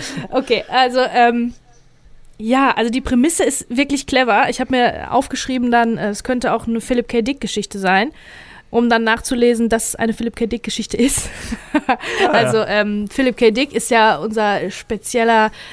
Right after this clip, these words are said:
Speaker 1: Experten-Science-Fiction-Autor, der uns, äh, die Vorlage von Blade Runner gebracht hat und von, äh, Minority Report und Total
Speaker 2: A I,
Speaker 1: Recall, meine
Speaker 2: glaub ich,
Speaker 1: ich auch.
Speaker 2: auch, oder?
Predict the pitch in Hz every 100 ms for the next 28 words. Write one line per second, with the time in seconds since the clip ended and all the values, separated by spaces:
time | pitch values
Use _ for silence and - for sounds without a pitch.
0 | - 233 - 254 254 262 254 240 262 247
1 | - 285 - 233 226 233 262 240 233 190
2 | 226 - - 190 220 247 - 254 240 240
3 | 247 220 262 269 220 214 208 202 202 214
4 | 208 220 220 - 220 214 202 202 202 208
5 | 247 277 254 247 233 233 220 226 220 -
6 | - - _ 214 226 220 196 196 - 247
7 | 240 240 247 247 247 240 220 220 - 214
8 | 240 240 - 165